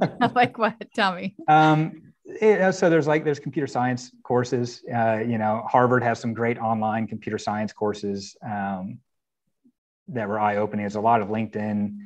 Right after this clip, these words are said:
Speaker 1: uh, courses that, uh, that you can take, and, um, a lot of them, I don't know, I'm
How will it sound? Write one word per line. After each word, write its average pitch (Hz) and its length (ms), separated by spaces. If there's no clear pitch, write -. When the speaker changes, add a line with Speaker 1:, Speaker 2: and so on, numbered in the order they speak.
Speaker 1:
uh, 104 160
courses 104 640
that, 98 320
uh, 98 520
that 113 140
you 113 120
can 107 120
take, 104 340
and, 98 240
um, 101 520
a - 40
lot 127 180
of 120 60
them, 117 320
I 120 120
don't 98 60
know, 110 280
I'm - 180